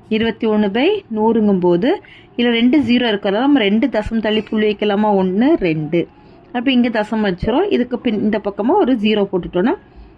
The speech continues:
ஜீரோ புள்ளி ரெண்டு ஒண்ணு. அடுத்த செகண்ட் அதுலயே தொண்ணூத்தி மூணு புள்ளி ஒரு சதவீதம். தொண்ணூத்தி மூணு புள்ளி ஒண்ணு by நூறுன்னு போட்டா,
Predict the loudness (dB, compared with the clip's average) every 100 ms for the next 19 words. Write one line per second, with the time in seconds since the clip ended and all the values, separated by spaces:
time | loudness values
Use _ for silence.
0 | -20 -8 0 2 2 -2 0 2 2 2
1 | 0 0 0 0 0 0 -2 -6 -6 -16
2 | -20 -20 -20 -20 -20 -20 -20 -20 -20 -20
3 | -20 -20 -20 -20 -20 -20 -20 -20 -20 -20
4 | -20 -20 -20 -6 -4 -2 -4 -4 -2 0
5 | 2 2 4 6 6 4 2 0 -12 -20
6 | -20 -20 -20 -20 -20 -12 -4 0 2 2
7 | 2 4 2 2 2 2 2 0 -2 -2
8 | 2 2 2 -2 -8 -20 -8 -6 -6 -8
9 | -4 2 2 2 2 4 4 2 0 2
10 | 2 2 2 0 0 2 2 2 -2 0
11 | 2 2 0 0 0 0 0